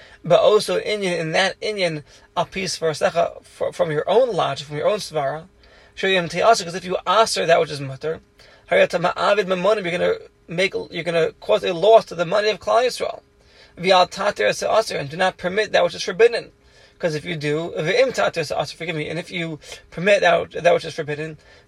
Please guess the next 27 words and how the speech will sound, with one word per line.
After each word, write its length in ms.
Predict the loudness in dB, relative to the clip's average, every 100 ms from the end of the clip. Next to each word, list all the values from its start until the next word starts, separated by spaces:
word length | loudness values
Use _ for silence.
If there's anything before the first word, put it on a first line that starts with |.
| -4
Tavat 300 | -2 -2 -4
Kala 380 | 4 6 6 4
Al 100 | 0
Yadcha, 160 | -2
you'll 140 | -4 -4
bring 160 | -4
it 140 | -6 -8
to 80 |
Kala 440 | -8 2 4 4 -4 _ -20 -20 _
through 320 | -6 -4 -6 -8
you. 400 | -6 -4 -4 -8 _ _ _ -18
So 140 | -6
therefore, 240 | -4 -4
you 80 | -2
have 100 | -2
to 100 | 0
come 140 | -2 -2
to 80 | 2
the 60 |
right 160 | 0 0
Psak. 340 | -4 -4 -4 -12 _ _ _ _ -10
We 100 | 0
find 240 | 2 4
also 160 | 0 -4
the 120 | -2
Gemara 220 | 0 0
Sanhedrin, 520 | -2 -4 -4 -6 -16